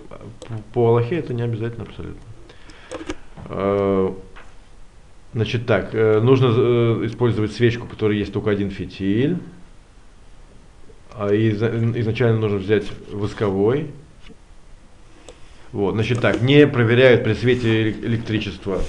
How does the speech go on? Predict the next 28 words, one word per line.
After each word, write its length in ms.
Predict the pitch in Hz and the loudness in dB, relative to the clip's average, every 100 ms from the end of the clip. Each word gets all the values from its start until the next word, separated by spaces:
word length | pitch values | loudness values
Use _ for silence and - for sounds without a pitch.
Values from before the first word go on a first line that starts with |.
| - | -6
которое 540 | 101 107 101 98 95 | -6 0 2 2 0
в 260 | 92 90 - | -4 -10 -6
квартире, 520 | 104 92 95 92 120 - - - - - - - - 104 | -6 -4 -6 -4 -6 -10 -18 -20 -20 -20 -20 -20 -14 -2
да, 160 | 113 | -2
потому 220 | 117 104 | 0 -2
что, 160 | - 107 | -2 0
э, 340 | 104 104 104 | 2 2 0
не 160 | 104 110 | 0 -2
видно 220 | 104 98 | -2 -4
ничего 220 | 95 104 | -4 -4
в 40 | 92 | -6
щелях. 420 | - 92 92 120 - - - - - - - | -4 -4 -4 -6 -10 -18 -16 -16 -16 -18 -8
Места, 380 | 107 110 - 143 | -4 0 6 6
которые 380 | 127 120 117 117 | 6 2 2 2
тяжело 400 | 117 107 120 113 | 0 2 4 4
проверить 400 | 110 110 113 107 | 2 2 2 0
с 40 | |
помощью 340 | 113 110 110 110 | -2 -2 -2 -4
свечки, 580 | 123 135 - 110 98 - - - | -2 -2 -2 -4 -4 -8 -12 -6
из-за 200 | 113 113 | -4 -2
того, 220 | 110 117 | 0 2
что 140 | 113 113 | 2 -2
человек 500 | - 104 110 110 - - - - - | -2 0 2 0 -2 -12 -20 -20 -8
боится, 380 | 92 110 110 104 | 0 2 2 -2
что 160 | - 107 | -2 -2
он 120 | 101 | -2
всё 180 | - 110 110 | -2 -2 0
пожгёт, 440 | 101 113 180 | 0 2 2